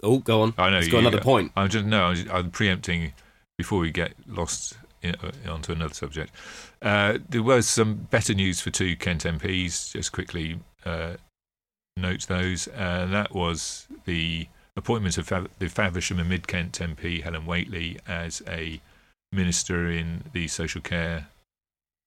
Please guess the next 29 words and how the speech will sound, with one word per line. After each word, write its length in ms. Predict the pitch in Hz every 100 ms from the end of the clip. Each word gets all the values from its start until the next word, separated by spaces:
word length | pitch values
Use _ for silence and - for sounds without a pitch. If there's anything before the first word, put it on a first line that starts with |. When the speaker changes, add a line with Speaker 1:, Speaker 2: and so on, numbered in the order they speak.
| _ _ - -
Speaker 2:
uh, 340 | 85 85 78 -
her, 260 | - 101 101 80 _ _
under 500 | 104 90 85 85 90 - - _ _ _ _ _ - -
Matt 180 | 98 95
Hancock, 480 | 95 92 101 98 - - - - _
the 200 | - 85
minister 540 | 85 87 - 87 82 80
for 460 | - - 80 82 82 - - -
the 340 | - 82 80 -
N 120 | 87
H 280 | 82 82 -
S, 260 | 92 87 -
for 240 | - 82
the 140 | 80 80
health, 200 | 98 -
or 120 | 82
the 60 | 78
health 240 | 87 -
minister. 440 | 85 82 92 85 - - -
Speaker 1:
Mm-hmm. 260 | 92 110 117
Speaker 2:
So 220 | - 90
she 200 | - 98
got 160 | 98
a 60 | 90
kind 160 | - 87
of 100 | -
promotion, 640 | 87 92 90 - 107 104 - _ _ -
uh, 320 | 85 87 - -
and, 540 | 95 92 92 92 -